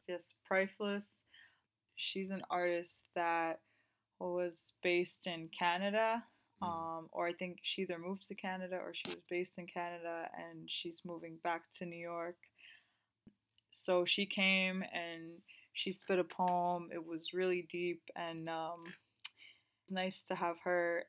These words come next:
Speaker 1: energy part of the show. And again, it's always really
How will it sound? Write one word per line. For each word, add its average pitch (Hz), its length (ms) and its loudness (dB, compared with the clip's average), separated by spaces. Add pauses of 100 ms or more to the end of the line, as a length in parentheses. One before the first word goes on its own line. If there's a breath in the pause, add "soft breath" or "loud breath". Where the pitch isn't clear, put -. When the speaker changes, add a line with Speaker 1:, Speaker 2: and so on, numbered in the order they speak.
Speaker 1:
energy 170 760 -4
part 165 180 -2
of 165 160 -4
the 170 60 -4
show. 170 540 2
And 165 380 -8 (280)
again, 180 540 2 (100)
it's 180 300 -2
always 185 280 4
really 180 240 4